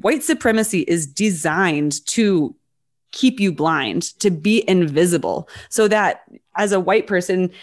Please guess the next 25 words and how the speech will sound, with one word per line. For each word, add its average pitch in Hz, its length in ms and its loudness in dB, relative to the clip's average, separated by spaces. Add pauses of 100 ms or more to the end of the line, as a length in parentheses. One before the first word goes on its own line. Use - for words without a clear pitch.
(200)
there 214 120 4
have 196 140 2
been 196 240 0
plenty 269 280 2
of 220 80 0
times, 175 200 0
like, 180 180 -2
"I 339 60 2
don't 415 120 2
think 202 140 2
that 151 120 0
was 151 140 -2
racist. 156 440 -2
Racism 285 440 4
doesn't 175 220 2
really 160 200 4
exist 151 360 -2
anymore." 156 460 0
Like, 180 300 0
no, 339 260 2
that 226 160 0
was, 247 120 -2
like, 220 140 2
something 220 440 0
that 247 200 0